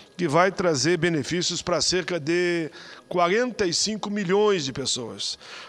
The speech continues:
Não que os quarenta e cinco milhões serão beneficiados diretamente, mas nós temos no país quarenta e cinco milhões de pessoas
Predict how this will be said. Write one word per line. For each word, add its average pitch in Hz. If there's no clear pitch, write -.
Não 240
que 285
os 349
quarenta 208
e 160
cinco 196
milhões 180
serão 170
beneficiados 165
diretamente, 151
mas 151
nós 175
temos 170
no 185
país 208
quarenta 202
e 175
cinco 202
milhões 214
de 185
pessoas 180